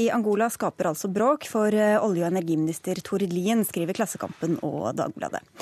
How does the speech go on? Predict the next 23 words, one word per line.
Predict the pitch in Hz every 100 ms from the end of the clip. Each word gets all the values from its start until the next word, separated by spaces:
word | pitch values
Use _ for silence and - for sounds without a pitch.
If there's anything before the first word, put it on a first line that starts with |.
| - - -
For | - 277 320
Statoil | - 233 220 254
har | 226 202
betalt | - 208 202 -
sju | - - 277 302 285
hundre | 226 233
og | -
femten | 269 151 _ 226 233
millioner | 254 208 196 226
kroner | 208 185 294 -
til | - 175
det | 180 190
angolske | 196 175 175 - -
oljeselskapet | 233 202 165 - 175 - 185 - 202
Sonangol | 190 - 202 220 214 247 392 - - - -
til | - 247 -
såkalte | - 196 190 180 220 -
sosiale | - 220 - 233 175 165 226
formål | 262 220 277 285 - - - -
i | -
forbindelse | 220 175 160 165 - 208 190
med | 175
en | - 175